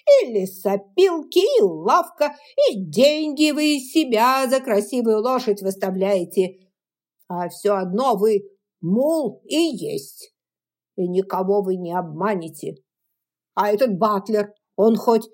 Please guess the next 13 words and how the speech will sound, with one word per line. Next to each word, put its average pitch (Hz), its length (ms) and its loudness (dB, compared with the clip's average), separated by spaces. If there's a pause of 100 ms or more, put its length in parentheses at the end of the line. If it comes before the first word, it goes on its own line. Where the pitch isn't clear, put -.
(160)
и 240 120 2
хорошей 214 680 2
породы, 180 680 -2
а 185 120 -2
сам 185 480 -2
весь 196 600 2
из 185 300 -2
себя 196 460 4
холёный, 208 1160 0 (240)
что 226 400 0
твой 208 460 2
призовой 214 640 2
конь. 240 360 0